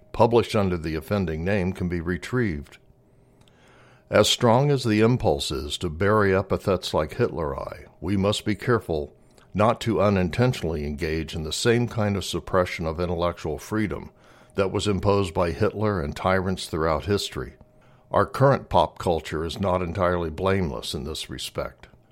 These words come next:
We're not sending those who say things we find offensive to prison camps, but we are canceling them, making them social outcasts, sometimes causing them to lose their livelihoods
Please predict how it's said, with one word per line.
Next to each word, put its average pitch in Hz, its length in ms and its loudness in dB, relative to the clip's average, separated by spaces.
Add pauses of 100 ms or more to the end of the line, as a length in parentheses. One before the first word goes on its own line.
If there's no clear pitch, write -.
(320)
We're 110 120 6
not 120 240 6
sending 101 720 4
those 107 400 4
who 98 100 -2
say 101 280 2
things 95 360 -2
we 90 120 -4
find 87 280 0
offensive 85 500 -4
to 65 100 -16
prison 131 420 -2
camps, - 480 -10 (380)
but 101 180 0
we 107 140 4
are 101 200 6
canceling 80 680 -2
them, 55 240 -12 (400)
making 120 340 4
them 104 160 4
social 110 480 2
outcasts, - 800 -2 (320)
sometimes 123 540 4
causing 101 460 4
them 85 160 -2
to 85 80 -4
lose 101 340 -4
their 92 180 2
livelihoods 82 920 -2